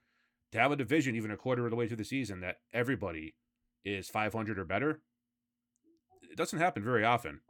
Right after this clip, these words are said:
I'm looking at every other division here, and there's nothing even close to that anywhere else. So it's gonna be fun to watch down the stretch. You could have three teams from that division make the playoffs easily.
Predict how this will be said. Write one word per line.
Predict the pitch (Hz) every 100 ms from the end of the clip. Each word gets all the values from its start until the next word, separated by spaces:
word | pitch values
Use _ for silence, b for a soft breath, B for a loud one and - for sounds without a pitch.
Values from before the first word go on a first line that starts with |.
| - -
I'm | 113
looking | 139 131
at |
every | 127 120
other | 117
division | 101 113 113 104
here, | 92 80 80 _ _ _ _
and | 92 90 85 80 - -
there's | 123 123
nothing | 123 98
even | 90 76
close | - - 113 151 123
to |
that | 78 78
anywhere | 76 76 73
else. | 71 - - _ _ _ _ _ _ _ _ _ _ _ -
So | - 101 90 87 80 - _ _ _ _ _ _ _ _ _ -
it's | 160
gonna | 160
be | 156
fun | 151 143
to | 123
watch | 131 120
down | 123
the | 113
stretch. | - 120
You | 131
could | 156
have | 151 139
three | 110 127
teams | 120 123 -
from | 98
that | 98 92
division | 87 104 92
make | 90
the | -
playoffs | - 82 71 - - _ _ _ _ _ -
easily. | 101 85 71